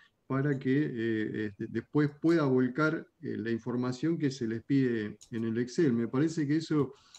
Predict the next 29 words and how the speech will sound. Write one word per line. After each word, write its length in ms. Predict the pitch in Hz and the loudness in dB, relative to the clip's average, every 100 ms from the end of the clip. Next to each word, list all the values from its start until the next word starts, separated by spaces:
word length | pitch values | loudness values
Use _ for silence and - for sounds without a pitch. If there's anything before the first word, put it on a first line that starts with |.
| _ _ - | _ _ -4
este, 460 | 120 117 - 113 | -2 -2 -2 -4
sí, 340 | 107 151 127 123 | 0 2 2 2
es, 240 | 117 - | -2 -4
es, 440 | - 127 139 117 - | -6 -4 -4 -6 -4
es, 220 | 123 127 - | -6 -6 -6
es, 200 | 131 110 | -4 -2
va 240 | 131 147 | 0 2
más 380 | 143 170 156 143 | 4 2 0 2
en 140 | 131 | 2
la 100 | 123 | 0
forma 400 | 123 165 160 143 | -2 -4 0 0
en 80 | 123 | 0
que 180 | 113 104 | -2 -4
cada 220 | 131 135 | -2 0
uno 320 | 156 151 127 | 2 2 0
se, 300 | 107 113 - | -2 -6 -6
se 160 | - 110 | -6 -4
puede 180 | 139 143 | 0 2
organizar 720 | 131 123 120 123 156 160 165 _ _ _ _ _ _ | 2 2 -2 -2 -4 -4 -6 _ _ _ _ _ _
para, 500 | 117 110 107 104 - | -4 -2 -2 -4 -6
para, 380 | - 107 104 - | -6 -4 -4 -4
para 300 | - 110 107 | -6 -4 -4
cargar, 340 | 113 120 143 123 113 127 | -4 0 0 0 -2 -6
este, 680 | 104 - 104 101 - 117 | -8 -6 -6 -6 -8 -12
eh, 140 | - 104 | -12 -4
todos 300 | 135 127 127 | 0 0 -2
estos 260 | 117 117 127 | -6 -4 -2
datos, 380 | 135 98 95 | -2 -4 -8
¿no? 240 | 104 139 | -6 -6